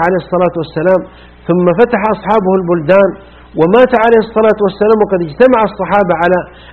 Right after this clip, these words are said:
الدين الجديد الخاتم، وصلى أبو بكر بالناس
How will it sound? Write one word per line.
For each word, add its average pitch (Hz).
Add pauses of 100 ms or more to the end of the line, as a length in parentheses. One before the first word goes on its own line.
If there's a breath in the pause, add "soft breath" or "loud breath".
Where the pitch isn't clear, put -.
(140)
الدين 185
الجديد 196
الخاتم، 208 (560 loud breath)
وصلى 247 (100)
أبو 220 (120)
بكر - (260)
بالناس 196